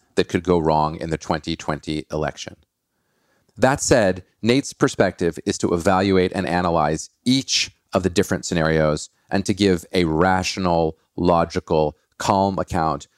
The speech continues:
of how these things could be resolved. The result is that there's a kind of split screen when you listen to Nate.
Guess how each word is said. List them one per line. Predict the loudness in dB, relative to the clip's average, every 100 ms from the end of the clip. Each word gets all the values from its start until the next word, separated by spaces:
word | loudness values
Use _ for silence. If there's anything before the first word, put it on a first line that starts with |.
| -6
of | -4
how | 0 0 0 0
these | -2 -4 -4
things | -6 -6 -8
could | -2 -2
be | 0 0
resolved. | 0 -2 -2 -4 -8 -20 _ _ _ _ _ _ _ 0
The | 2
result | 4 2 4
is | 2
that | 2 2
there's | 2
a | 0
kind | 0 0
of | 0
split | -2 0 0 0
screen | -2 0 0 0 -2
when | -2
you | -2
listen | -4 -8
to | -10 -8
Nate. | -10 -16